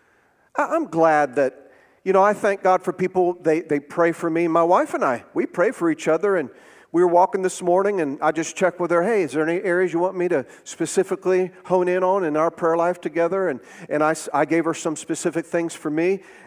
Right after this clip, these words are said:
And, um, so it's good to pray one for another, but you know what? You and God, the majority of time, you're with Him more than you are with anybody.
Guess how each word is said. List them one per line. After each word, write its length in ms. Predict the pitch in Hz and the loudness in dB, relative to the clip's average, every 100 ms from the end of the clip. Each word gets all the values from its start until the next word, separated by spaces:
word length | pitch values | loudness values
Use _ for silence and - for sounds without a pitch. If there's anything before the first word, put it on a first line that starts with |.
| - | -4
And, 320 | 160 165 156 | 0 2 4
um, 380 | 160 147 135 123 - - - | 4 4 2 -6 -16 -20 -16
so 340 | - 202 190 | -2 2 2
it's 180 | 214 190 | 2 -2
good 260 | - 214 214 | 0 0 0
to 60 | |
pray 160 | 208 190 | 0 0
one 200 | 190 185 | 2 0
for 140 | - | 0
another, 300 | 180 190 214 | 0 2 2
but 240 | 180 170 - | 0 -2 -4
you 60 | |
know 160 | 196 202 | 0 2
what? 300 | 202 220 220 - _ _ | 4 2 -2 -12 _ _
You 520 | 120 139 214 277 285 220 | -12 -4 -2 0 -2 -2
and 280 | 185 165 - _ | -4 -4 -8 _
God, 580 | 202 214 196 135 139 - _ _ _ _ _ _ _ _ _ _ _ _ | -8 -6 -8 -12 -16 -20 _ _ _ _ _ _ _ _ _ _ _ _
the 100 | 160 | -4
majority 440 | 160 156 202 233 208 | -2 2 4 6 4
of 140 | - | 2
time, 380 | - 233 214 175 | -4 -2 -2 -2
you're 100 | 220 | -2
with 260 | 214 208 | 0 0
Him 340 | 208 233 214 156 - - | 0 0 -2 -6 -14 -4
more 220 | 185 208 | 0 0
than 120 | 180 | 0
you 140 | 202 | 0
are 140 | 202 202 | 2 2
with 200 | 175 - | 0 -4
anybody. 680 | 208 240 240 - - 107 98 | -6 -6 -8 -8 -10 -10 -14